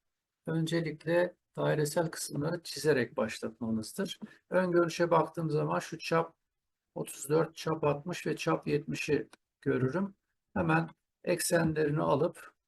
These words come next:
yaklaşık ölçüler alarak çizdim burayı. Ee, otuz dört olduğuna göre ya sağ tuşa basıp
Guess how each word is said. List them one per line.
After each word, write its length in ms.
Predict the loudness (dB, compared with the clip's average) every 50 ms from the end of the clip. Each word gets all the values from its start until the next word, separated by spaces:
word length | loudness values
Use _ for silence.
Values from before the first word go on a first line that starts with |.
| _ -6
yaklaşık 440 | -4 -4 -2 -2 -4 -4 -4 -2 -2
ölçüler 400 | -2 -2 -2 -4 -4 -2 -2 0
alarak 540 | 0 0 0 0 0 0 -2 -4 -8 -16 -20 _ _ _ _ _ _ _ _ _
çizdim 640 | -10 -8 -6 -6 -6 -6 -6 -4 -4 -4 -6 -8 -12 _ _ _
burayı. 340 | -6 -4 -2 0 -2 -2 -4 -6 _ _ _ _ -20 _ _ _ _ _ _ _ _ _ _ _
Ee, 240 | -6 -4 -4 -2 -2
otuz 320 | -2 -2 -4 -4 -2 0 2
dört 240 | 2 2 4 4
olduğuna 420 | 4 4 4 4 4 4 4 4 4
göre 280 | 4 4 4 4 4
ya 420 | 4 6 6 6 6 4 2 -4 -14 _ _ _ _ _ _ _ _ -10
sağ 380 | -6 2 4 6 8 6 6
tuşa 320 | 4 0 0 2 4 6 6
basıp 380 | 4 4 4 0 -4 -6 -8